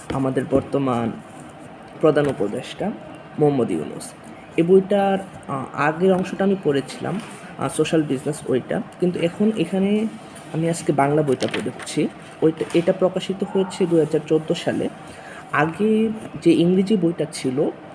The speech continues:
ওইটার বাংলা একটা ভার্সন, আহ, প্রকাশিত হয়েছিল, যেখানে হচ্ছে আপনার লেখক একজন পেশাদার, উম, আহ, অনুবাদক দিয়ে, আহ,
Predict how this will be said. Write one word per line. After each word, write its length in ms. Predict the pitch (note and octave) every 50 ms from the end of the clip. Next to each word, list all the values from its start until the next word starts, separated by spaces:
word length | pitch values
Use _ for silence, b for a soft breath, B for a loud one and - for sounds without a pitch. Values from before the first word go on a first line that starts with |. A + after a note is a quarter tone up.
| - -
ওইটার 420 | D#3+ F3+ F#3 F#3 - G3+ G3+ G3+ F#3+ E3+
বাংলা 360 | D3+ D3 D3+ D#3+ E3 E3 E3
একটা 240 | D#3 D#3 - - E3
ভার্সন, 500 | D3 C#3 D3 C3 - - - F#3 F#3+ A3+ - B B B B B B B
আহ, 140 | C#3 C#3 C3+ -
প্রকাশিত 460 | C#3+ D3 - D3 C#3+ - D3 G#2+ - -
হয়েছিল, 440 | - B2+ B2+ B2 - - D3 D3+ D3
যেখানে 440 | C#3+ - D3+ D3+ - D#3+ D#3+ D#3+ D#3+
হচ্ছে 360 | D#3+ E3 D#3 D#3+ - - C#3+
আপনার 320 | C#3+ C#3+ - C#3 C#3+ C#3 - - - - - - - - - - - - - - - - - B B B B B B
লেখক 420 | D3+ D3+ D#3 D#3 D#3 - D#3+ D3
একজন 280 | D3+ D3+ D3+ - E3 D3+ -
পেশাদার, 520 | - D3 - - D#3+ D#3+ E3+ E3 E3 D#3+ D#3+ D#3+ - - -
উম, 260 | - D3 C#3+ C#3+ C#3+ D3 - - - B B B B B -
আহ, 100 | C3+ - -
অনুবাদক 420 | F3+ F3 F#3 F3+ E3+ F3+ F3 F3+ F3 F3 F3
দিয়ে, 340 | F#3+ F#3 F3+ E3+ D#3+ D3+ C#3+
আহ, 720 | - - - - - - - - - - - - - A2+